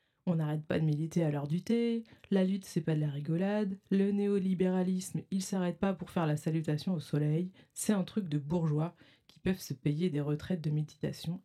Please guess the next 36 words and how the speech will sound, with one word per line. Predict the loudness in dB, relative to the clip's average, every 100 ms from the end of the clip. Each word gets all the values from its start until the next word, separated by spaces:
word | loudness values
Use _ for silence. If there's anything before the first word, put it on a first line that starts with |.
| -6
et | -6
cetera. | -4 -4 -4 -6 -14 _ _ _ _ _ _ _ _ _ _ _ _ _ _
Moi, | 0 2 0 _ _ -2
le | 0
D | 2 -2
P, | -2 -2 -2
j'ai | -2 -2 -2
commencé | -4 -4 -6 -4 -4
par | -2 -2
un | -2
bouquin | -4 -2 -2
qui | -4 -8
s'appelle | -6 -4 0 0 -2 -6 -10 -4
J'arrête | -2 0 -2 -2 0
de |
râler | 2 2 2 0
sur | 0 0
mes | 0 0
enfants, | -2 -4 -4 -6 -6 _ -20 _ _ 2
et | 2
entre | 2 -2
parenthèses | 0 0 0 0 -2
sur | -2 -2
mon | -2
conjoint. | -2 -4 -4 -10 -16 -20 _ -10
Pas | -8
besoin | -4 -4
de |
vous | -2 -4
expliquer | -4 -8 -6 -6
pourquoi, | -8 -4 -2 0
le | -2
titre | -4 -8 -4
est | -4
très | -2 -2
parlant. | -2 -6